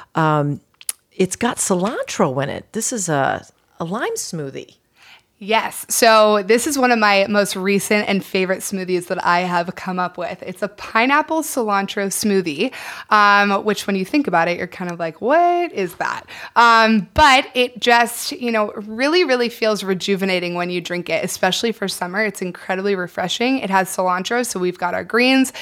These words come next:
Speaker 2: It has ginger, which is a great root to be adding to any food that you make. Um, has pineapple, high in fiber, high in antioxidants, chia seeds, which are also high in fiber,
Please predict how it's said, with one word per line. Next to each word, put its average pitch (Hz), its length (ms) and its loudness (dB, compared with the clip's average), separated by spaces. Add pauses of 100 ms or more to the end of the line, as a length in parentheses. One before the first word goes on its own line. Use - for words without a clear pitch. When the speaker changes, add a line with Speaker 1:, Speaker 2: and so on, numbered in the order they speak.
(260)
Speaker 2:
It 196 100 0
has 170 240 2
ginger, 254 480 2
which 196 180 -2
is 185 120 -6
a 185 40 -2
great 208 460 -2
root 196 380 0
to - 120 -2
be 180 200 -2
adding 180 340 2 (160)
to 175 280 -2 (180)
any 175 300 -2
food 170 340 -8
that 170 120 -8
you 175 120 -6
make. 170 400 -8 (260)
Um, 190 300 6
has 190 220 -2
pineapple, 202 640 2
high 214 320 2
in 214 160 4
fiber, 196 380 2
high 190 340 0
in 196 140 -2
antioxidants, 214 920 0 (340)
chia 269 320 2
seeds, 254 440 0
which 190 360 0
are 180 420 2
also 202 320 2
high 202 160 0
in 196 100 -2
fiber, 196 480 2